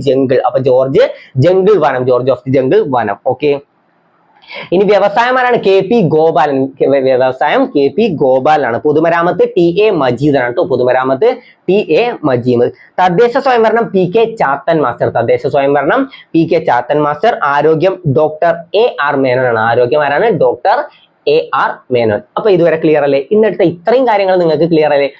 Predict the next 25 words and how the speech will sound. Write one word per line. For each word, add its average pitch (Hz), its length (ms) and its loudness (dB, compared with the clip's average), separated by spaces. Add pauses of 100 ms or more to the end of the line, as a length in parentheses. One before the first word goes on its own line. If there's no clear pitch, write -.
(100)
ഞാൻ 143 120 -2
പറഞ്ഞ 143 240 0
കാര്യങ്ങൾ 147 340 0
പ്രത്യേകം 170 500 0
ശ്രദ്ധിക്കുക. 143 340 0
ടെൻത്ത് 143 300 -2
പ്രിലിംസിന്റെ 175 440 2
ക്ലാസ് 160 260 0
നമ്മൾ 156 180 0
ഈ 151 80 0
ക്ലാസ്സോട് 156 340 0
കൂടി 160 160 2
നിർത്തും. 151 320 0
പക്ഷേ 160 220 -4
ക്ലാസ്സുകൾ 180 580 0
നമ്മൾ 220 220 2
നിർത്തുന്നല്ല. 175 440 2
ടെൻത്ത് 156 300 -2
പ്രിലിംസിന്റെ 180 420 2
ഹോട്ട് 170 280 0
ടോപ്പിക്സ് 190 280 -2
നമുക്ക് 185 280 0
തീർക്കാൻ 175 300 0
പറ്റില്ല 170 260 0
തോന്നിയതുകൊണ്ട് 160 500 0